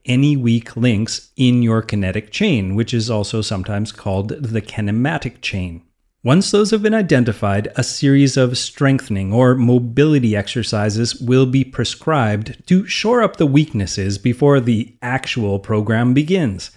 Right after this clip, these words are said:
This is a step that is often forgotten or skipped and is almost certainly the reason why incidence rates for running injuries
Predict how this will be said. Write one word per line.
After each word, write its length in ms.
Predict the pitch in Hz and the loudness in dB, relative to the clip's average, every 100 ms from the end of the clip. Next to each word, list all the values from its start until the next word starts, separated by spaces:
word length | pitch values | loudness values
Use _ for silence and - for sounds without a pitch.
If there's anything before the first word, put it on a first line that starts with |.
| _ _ _ _ _ _ | _ _ _ _ _ _
This 600 | 120 113 160 202 - - | -6 2 4 4 2 -6
is 200 | - 202 | 0 2
a 80 | 208 | 2
step 380 | 202 - 139 139 | 0 2 2 2
that 180 | 127 120 | 2 4
is 320 | 120 117 - _ | 4 0 -8 _
often 520 | - 123 117 - 127 | 0 0 0 0 0
forgotten 800 | 127 139 131 120 110 90 87 90 - | 0 2 2 2 0 -2 -8 -10 0
or 360 | 127 131 131 | 2 4 2
skipped 600 | 127 - - 120 87 - - - | -2 -12 0 0 0 -8 -14 -2
and 200 | 135 135 | 2 2
is 200 | 139 131 | 2 0
almost 580 | - 139 139 135 - - | 0 2 2 0 -4 -12
certainly 640 | - - 143 156 123 120 | -10 0 2 2 0 0
the 140 | 110 117 | 0 0
reason 520 | 113 131 127 135 123 | 2 2 2 2 2
why 280 | 113 107 117 | 2 0 0
incidence 600 | 135 143 - 143 143 - | 0 0 0 -2 -2 -2
rates 260 | 117 110 | -2 -2
for 220 | - 110 98 | -4 -4 -2
running 340 | 117 131 131 | 0 2 2
injuries 540 | 123 120 117 113 113 | 2 0 0 0 -2